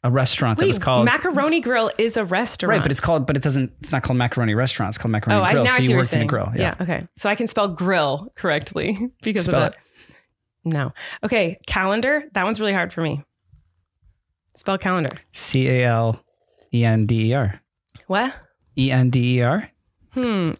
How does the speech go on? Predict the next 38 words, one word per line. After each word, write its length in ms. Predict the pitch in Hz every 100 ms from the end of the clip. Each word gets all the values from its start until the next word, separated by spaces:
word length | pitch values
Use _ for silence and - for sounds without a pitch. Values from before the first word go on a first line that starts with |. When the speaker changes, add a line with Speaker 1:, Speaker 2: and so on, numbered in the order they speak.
| _
Speaker 2:
incorrect. 680 | 220 214 202 190 185 160 - 107
Speaker 1:
I'm 60 |
spelling 260 | 107 170 175
calendar 400 | - 110 135 160
wrong? 180 | 170 220
Is 120 | 151
calendar? 680 | - 151 143 123 147 254 - _
Speaker 2:
Yes. 640 | 175 254 440 262 - - -
Speaker 1:
<laughs> 260 | - - -
Speaker 2:
This 160 | -
is 120 | 330
what 80 | 440
I'm 100 | 466
saying. 600 | - 415 480 571 539 320 240 214
Speaker 1:
Well, 240 | 262 269
Speaker 2:
There's 120 | 339
Speaker 1:
I, 60 | -
Speaker 2:
words 200 | 440 -
Speaker 1:
I 80 | 285
think 220 | - 294
if 80 | 269
I, 180 | 254 226 -
here's 180 | 196
the 60 | 165
thing. 300 | 156 127 110 - _
If 140 | - 156
I 80 | 190
was 160 | 175
writing 420 | 143 160 175 180
it 80 | 180
out, 280 | 143 151 170
I 80 | 139
would've, 240 | 123 123
I 100 | 127
would've 340 | 131 131 123 127
known 360 | 113 92 95 -
that 180 | 92 95
one. 260 | 95 110